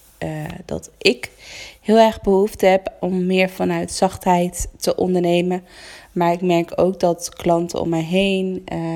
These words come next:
dat die dat ook heel erg fijn vinden. En dat ik dat steeds meer hoor van alle kanten. Dat, eh, ja, toch, toch echt het vertrouwen hebben in jezelf, in, in je bedrijf. En dat,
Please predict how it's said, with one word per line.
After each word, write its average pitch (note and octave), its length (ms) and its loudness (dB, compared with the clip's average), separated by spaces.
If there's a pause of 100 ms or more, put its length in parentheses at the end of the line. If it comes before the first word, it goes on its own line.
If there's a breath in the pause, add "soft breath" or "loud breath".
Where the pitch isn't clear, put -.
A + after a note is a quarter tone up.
(220)
dat F3 240 -2
die E3+ 160 -2
dat E3 320 -2
ook F#3 200 -2
heel D#3+ 200 -2
erg D#3 160 -8
fijn D3 320 0
vinden. D3 380 -2
En E3 140 -6
dat E3 120 -4
ik E3 60 -6
dat D#3+ 180 -8
steeds E3+ 360 0
meer D#3 320 0 (480 loud breath)
hoor F3+ 340 4
van D#3+ 220 -4
alle D#3+ 320 -6
kanten. D#3+ 580 -2
Dat, D#3 340 -4 (460 loud breath)
eh, D#3 340 -6
ja, E3+ 300 -2
toch, - 340 0 (320)
toch G#3 220 0
echt - 280 -2
het E3+ 160 -2
vertrouwen F3+ 580 2
hebben E3 280 0
in E3 180 -2
jezelf, D#3+ 720 0
in, D#3+ 380 0
in D#3+ 140 -2
je D#3+ 100 4
bedrijf. D#3 760 0
En D#3+ 280 -2
dat, D#3 340 0